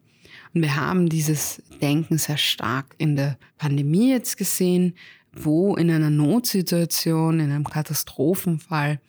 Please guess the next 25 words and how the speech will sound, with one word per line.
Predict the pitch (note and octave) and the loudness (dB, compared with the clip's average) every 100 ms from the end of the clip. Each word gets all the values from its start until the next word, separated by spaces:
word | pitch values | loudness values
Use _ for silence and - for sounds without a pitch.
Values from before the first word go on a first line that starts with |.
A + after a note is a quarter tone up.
| _ - | _ -6
sehr | - G3+ | -2 0
schnell | - C#3+ E3+ | 0 2 2
die | E3+ | 0
Leute | F#3 - - - | 0 -2 -2 0
umgeschwenkt | E3 D#3 D#3 - D3 D#3 - | 2 2 0 0 -2 -2 -2
sind | D#3+ D#3+ E3+ - | -2 -2 -4 -6
auf | E3 D#3 - - - - | -4 -4 -8 -20 -20 -8
„Hauptsache | D#3+ - - - - | -6 -4 -6 -6 -4
ich | G3+ B3+ - - - _ _ - | 0 0 0 -6 -12 _ _ -4
und | F#3 E3 | -2 0
die | C3+ | 0
anderen | C3+ E3 D#3+ D#3+ | 0 2 2 0
sind | D3+ D#3+ D3 | 0 0 0
mir | D3 | -2
egal“, | C#3+ C#3+ C#3+ C#3+ | -2 -6 -4 -4
für | C#3 D3 | -4 -4
die | D3 D3 - - | -4 -4 -6 -4
möchte | D3 C#3+ - | -2 -4 -6
ich | D3 | -6
jetzt | D3 - | -6 -2
keine | D#3 D3+ | -2 -2
großen | F3 D#3+ - D#3 | -4 -4 -2 0
Anstrengungen | E3+ - - D#3+ D#3+ D#3 D#3 | 0 0 -2 0 2 2 2
unternehmen | D3 D3 D#3+ F#3 G#3 F#3+ F3+ | 0 0 0 2 2 2 2
und | E3 | 0